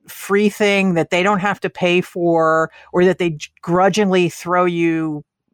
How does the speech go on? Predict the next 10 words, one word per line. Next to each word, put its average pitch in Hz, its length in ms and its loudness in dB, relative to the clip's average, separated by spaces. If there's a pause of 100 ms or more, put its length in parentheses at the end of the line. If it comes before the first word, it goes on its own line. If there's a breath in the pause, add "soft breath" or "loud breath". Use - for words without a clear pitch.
(160)
you 170 140 -4
know, 156 120 -2
some 151 280 -4
crumbs. 180 760 -4 (1300)
You 160 100 -6
know, 139 480 -2
I, 160 200 -2
I 165 180 0
don't 185 320 0
remember, 170 720 2